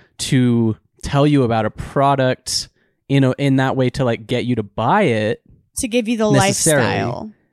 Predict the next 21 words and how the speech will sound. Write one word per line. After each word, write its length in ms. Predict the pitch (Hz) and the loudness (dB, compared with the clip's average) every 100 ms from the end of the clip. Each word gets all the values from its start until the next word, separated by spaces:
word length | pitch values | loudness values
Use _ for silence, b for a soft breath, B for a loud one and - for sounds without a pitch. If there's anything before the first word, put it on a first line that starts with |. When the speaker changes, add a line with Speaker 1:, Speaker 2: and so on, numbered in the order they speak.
| _ _ _ _ - | _ _ _ _ -2
Speaker 1:
They, 240 | 165 180 | 2 2
they 240 | 160 180 | 4 4
are 100 | 175 160 | 4 2
literally, 540 | 165 185 202 190 180 | 2 2 4 2 0
well, 160 | 170 185 | 2 4
and 80 | 190 | 4
it's, 140 | 185 | 2
like, 100 | 180 | 0
awareness. 880 | 151 117 127 185 117 - - - - - | 0 0 0 0 0 -6 -12 -14 -10 -2
They're 200 | 143 185 | 2 2
just 220 | 185 - | 0 0
making 320 | 160 170 - | 0 0 2
Speaker 2:
Yeah. 120 | 214 | 2
Speaker 1:
it 140 | 196 170 | 2 0
so, 520 | 135 131 120 117 117 b b b b | 2 2 4 2 0 b b b b
you 140 | - 139 | 0 4
know, 120 | 135 | 4
it's 120 | 135 | 4
like 180 | 147 135 - | 2 0 2
all 200 | 151 160 | 2 4
the 360 | 156 139 - | 4 2 0